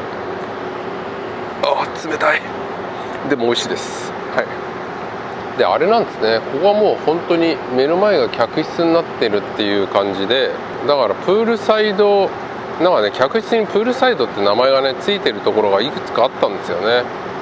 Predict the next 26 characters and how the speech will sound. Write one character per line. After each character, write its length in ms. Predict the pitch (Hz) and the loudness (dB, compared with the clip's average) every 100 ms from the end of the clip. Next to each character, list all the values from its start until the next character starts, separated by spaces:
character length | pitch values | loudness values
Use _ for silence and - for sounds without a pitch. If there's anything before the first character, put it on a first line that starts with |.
| - - | -6 -2
で 80 | 190 | 2
す 100 | 202 | 2
の 140 | 127 | 2
で、 100 | 104 | 0
そ 180 | - 143 | 0 2
れ 80 | 180 | 4
は 260 | 202 175 | 4 2
こ 160 | - 139 | 2 2
の 160 | 135 | 2
プ 180 | 131 185 | 2 2
ー 20 | |
ル 120 | 214 214 | 2 4
サ 160 | 240 | 4
イ 60 | 202 | 4
ド 80 | 107 | 2
に 80 | |
ね、 120 | 95 98 | 0 0
そ 160 | 131 | 2
の 100 | 156 | 4
ま 100 | 190 | 4
ま 120 | 185 | 4
出 180 | 143 135 | 4 2
れ 120 | 180 | 4
る 180 | 202 117 | 2 0
客 320 | - 110 - | 2 0 0
室 340 | 107 - 104 | -4 -2 -2